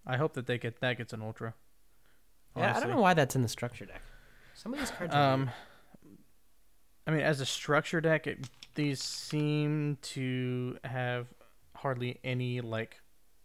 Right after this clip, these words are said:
Speaker 1: chemistry between them.
Speaker 2: Tri Brigade McCourier is really freaking good, by the way.
Speaker 1: Oh yeah, that'll be a great card to get.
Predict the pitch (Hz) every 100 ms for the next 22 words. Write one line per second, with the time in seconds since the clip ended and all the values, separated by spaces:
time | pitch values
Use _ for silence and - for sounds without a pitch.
0 | - - - - 113 120 - 120 123 -
1 | 120 131 135 147 175 185 165 156 139 -
2 | 131 123 113 117 113 107 131 120 113 113
3 | 107 110 110 107 107 - - - - -
4 | - - - - - - - 131 107 101
5 | 127 123 127 120 117 120 113 113 120 -
6 | 113 104 117 123